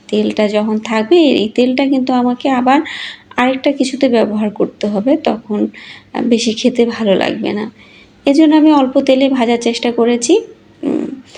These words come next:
ভাজাটা খারাপ হয়নি, খুব ভালোই হয়েছে। একটা পার্ট যখন আমার ভাজা হয়ে গিয়েছে, তখন কিন্তু আমি অন্য পার্টটাও ভেজে নিয়েছি এভাবে।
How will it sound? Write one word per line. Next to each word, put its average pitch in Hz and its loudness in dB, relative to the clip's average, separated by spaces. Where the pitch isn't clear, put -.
ভাজাটা 208 2
খারাপ 220 0
হয়নি, 233 2
খুব 269 -2
ভালোই 220 0
হয়েছে। 254 2
একটা 262 -2
পার্ট 269 2
যখন 269 2
আমার 226 -2
ভাজা 214 -2
হয়ে 220 0
গিয়েছে, 233 0
তখন 240 -4
কিন্তু 214 -6
আমি 220 -2
অন্য 247 2
পার্টটাও 277 0
ভেজে 208 0
নিয়েছি 214 -2
এভাবে। 208 -2